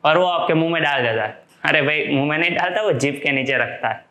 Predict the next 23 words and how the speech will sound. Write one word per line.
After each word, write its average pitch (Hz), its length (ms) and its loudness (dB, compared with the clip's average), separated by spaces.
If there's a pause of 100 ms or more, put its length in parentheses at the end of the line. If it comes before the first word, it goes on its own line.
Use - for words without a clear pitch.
(360)
उससे 165 260 4
क्या 220 160 2
होता 226 160 -2
है 240 60 0
कि 220 80 0
हमारी 185 360 2
body 175 380 0
का 196 80 -2
जो 185 140 -2
temperature 170 640 -2
है 175 100 -2
ना, 175 120 -2
उसे 175 480 -2 (300)
doctor 156 320 2
को 170 100 -2
पता 160 280 -2
चल 131 200 0
जाता 113 280 -2
है। 120 160 -6 (1700)
फिर 190 120 6
आपने 190 280 2
शायद 196 300 0
ये 151 260 2